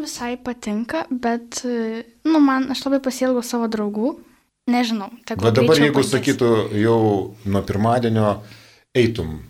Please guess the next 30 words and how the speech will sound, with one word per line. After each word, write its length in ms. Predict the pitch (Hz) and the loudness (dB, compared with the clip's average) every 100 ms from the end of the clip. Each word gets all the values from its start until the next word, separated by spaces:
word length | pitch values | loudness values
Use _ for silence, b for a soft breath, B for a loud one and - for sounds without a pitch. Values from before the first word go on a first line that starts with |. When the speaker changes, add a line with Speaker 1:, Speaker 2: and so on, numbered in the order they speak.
| - | -16
Speaker 2:
į 160 | - 87 | -8 -6
mokyklą, 640 | 82 - 113 113 98 95 98 98 95 92 B B B B | -6 -4 -4 -4 0 2 2 0 0 -2 B B B B
pėstute, 600 | - 82 - 90 - 110 107 107 101 | -8 -8 -8 -10 -2 2 2 2 0
kaip 140 | 95 82 | -4 -10
tu 100 | - | -10
ten 160 | - 82 | -10 -8
keliauji 520 | 90 90 98 98 98 101 | -2 0 2 2 -2 -2
ir 120 | 98 | -4
susitiktum 500 | - 104 104 110 98 | -6 -6 -4 -4 -6
su 80 | 90 | -8
savo 200 | 85 92 | -6 -4
draugais, 340 | 90 90 90 90 | -2 -4 -4 -4
ar 120 | 101 | -6
tu 120 | 104 104 | -4 -2
labiau 280 | 101 107 104 | 0 0 0
džiaugtumeisi, 600 | 117 131 135 131 123 123 | 0 -2 -2 -2 -2 0
ar 380 | 113 107 107 98 98 90 | 0 2 0 0 -2 -4
koks 220 | - - | -10 -10
nors 200 | 95 80 92 | -10 -8 -4
nerimas 400 | 85 73 73 - | -4 -4 -12 -16
apimtų? 360 | - 76 - - _ - - | -16 -18 -18 -20 _ -20 -12
Speaker 1:
E, 180 | - 247 | -4 -2
gal 280 | 240 233 247 | 0 2 2
labiau 240 | 254 240 240 | 0 -2 -4
džiaugčiausi, 640 | 220 208 240 269 254 - 233 | -4 -6 -6 -6 -6 -6 -6
nes, 280 | 220 220 - - _ _ _ - | -6 -12 -14 -16 _ _ _ -8
nes 160 | 214 | -8
pasiilgau 500 | - 226 220 202 120 _ | -6 -8 -8 -12 -16 _
visų. 260 | - - 98 _ _ _ - | -10 -8 -8 _ _ _ -2
Speaker 2:
O 120 | 113 | 2